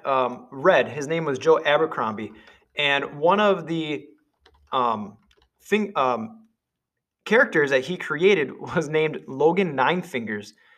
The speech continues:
And his quote that he kept saying was, "Once you've got a task to do,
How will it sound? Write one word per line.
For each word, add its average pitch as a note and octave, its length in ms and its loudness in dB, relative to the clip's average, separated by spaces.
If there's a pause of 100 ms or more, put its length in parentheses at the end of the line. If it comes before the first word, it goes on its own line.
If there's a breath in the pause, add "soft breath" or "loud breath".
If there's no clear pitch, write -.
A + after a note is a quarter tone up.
(380 soft breath)
And C#3 580 2 (520)
his F#3 280 2
quote - 360 4
that E3+ 40 0
he E3 140 -4
kept F3+ 240 0
saying G3 360 -4
was, C#3 220 0
"Once C#3 300 -6
you've G#3+ 120 -4
got G3 140 4
a F3+ 40 0
task - 500 -2
to D#3 80 -12
do, C3 360 -10